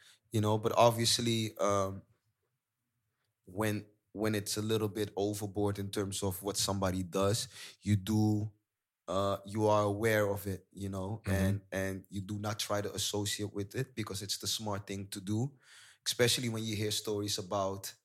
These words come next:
Speaker 1: people that, um, you know, in terms of violence, stuff that happens, um, it's an unfortunate thing, but people wanna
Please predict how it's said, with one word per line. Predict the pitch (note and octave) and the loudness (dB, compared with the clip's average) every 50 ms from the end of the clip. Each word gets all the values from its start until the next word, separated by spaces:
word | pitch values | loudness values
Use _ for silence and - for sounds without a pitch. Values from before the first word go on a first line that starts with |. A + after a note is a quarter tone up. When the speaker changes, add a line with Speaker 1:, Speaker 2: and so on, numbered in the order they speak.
| _ _ _ _ _ _ _ _ _ _ _ | _ _ _ _ _ _ _ _ _ _ _
Speaker 1:
people | - A#2+ A2 - A2 G#2+ G#2 G2+ G2 G2 F#2+ - _ _ _ _ _ _ _ _ _ _ _ _ - G2 G2+ | -12 -12 -10 -8 -6 -4 -4 -4 -6 -8 -10 -16 _ _ _ _ _ _ _ _ _ _ _ _ -20 -18 -10
that, | G#2 G2+ G2+ G2+ G2 - - - - E2+ | -6 -4 -4 -4 -4 -8 -12 -12 -6 -4
um, | F#2+ F#2+ F#2 F#2 F#2 F2 F2+ E2+ - _ _ - - - | -4 -4 -4 -4 -8 -10 -12 -16 -20 _ _ -20 -12 -6
you | A#2+ B2 | -4 0
know, | B2 A#2 A#2+ | 2 2 2
in | A#2 A#2+ - | 0 0 2
terms | - B2+ B2 A#2+ | 2 4 4 4
of | B2+ A2 | 2 0
violence, | F#2+ - A#2+ A2+ A#2 A#2 A#2 A#2 B2 C3+ D3 - - - - - _ _ _ _ _ _ _ - | 2 6 8 8 8 8 6 4 2 0 0 -2 -4 -4 -6 -8 _ _ _ _ _ _ _ -6
stuff | - - - A2+ A2+ - | -6 -2 2 2 2 4
that | - A#2+ G2+ | 4 4 4
happens, | G2 A2 A2 - - A#2+ B2+ D#3 - - - - - - - - - _ _ _ - | 6 4 4 4 4 2 2 2 0 -2 -4 -6 -8 -20 -20 -20 -20 _ _ _ -4
um, | - G#2 G#2 G#2 G#2+ G#2 G#2 G#2+ G#2 - - - - - - - - - - - _ _ _ _ _ _ _ _ _ _ _ - | 0 2 2 4 2 2 0 -2 -4 -8 -12 -20 -20 -20 -20 -20 -18 -20 -20 -20 _ _ _ _ _ _ _ _ _ _ _ -6
it's | A#2 - - C3 | -2 2 2 2
an | - | 2
unfortunate | A#2+ A#2 - B2 A#2+ A#2 - C#3 A#2+ G#2+ - | 2 2 4 6 6 6 4 2 0 -2 0
thing, | - B2 A#2+ B2 B2 | 2 2 2 2 2
but | A2 A#2 A2+ G#2+ A2 - - - - - - _ _ _ _ _ _ _ - | 2 4 2 2 2 0 -8 -14 -16 -20 -20 _ _ _ _ _ _ _ -6
people | A#2+ A#2 A2+ A#2 | -6 -4 -2 -2
wanna | A2+ A#2 A2+ A2 A2 G#2 | -2 -2 -2 -2 -4 -6